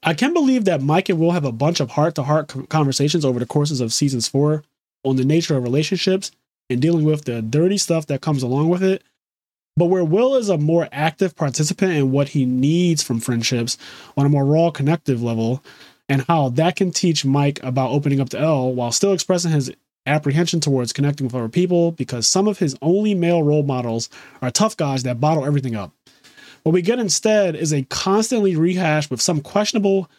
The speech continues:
acting at times, identical conversation that only moderately moves Mike's character forward and leaves Will internally screaming like his acting direction was to look like he's begging for a kiss in every scene with Mike.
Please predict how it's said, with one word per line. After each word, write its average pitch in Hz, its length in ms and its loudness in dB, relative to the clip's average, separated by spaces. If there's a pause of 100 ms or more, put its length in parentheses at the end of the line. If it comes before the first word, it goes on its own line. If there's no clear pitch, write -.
(140)
acting 165 360 0
at 123 120 -2
times, 123 380 -2 (280)
identical 185 420 2
conversation 160 500 0
that 123 180 -4
only 220 300 2
moderately 190 500 2
moves 165 260 0
Mike's 156 240 0
character 156 340 -2
forward 202 340 0
and 147 100 0
leaves 143 180 0
Will 170 320 2
internally 190 460 0
screaming 151 640 0 (420)
like 151 120 2
his 147 100 4
acting 190 240 0
direction 160 300 0
was 147 120 2
to 135 120 -4
look 160 260 0
like 139 160 -2
he's 143 220 0
begging 151 300 0
for 147 180 0
a 120 60 -2
kiss 143 340 -2
in 127 60 -2
every 131 180 0
scene 131 180 0
with 117 140 -6
Mike. 104 280 -6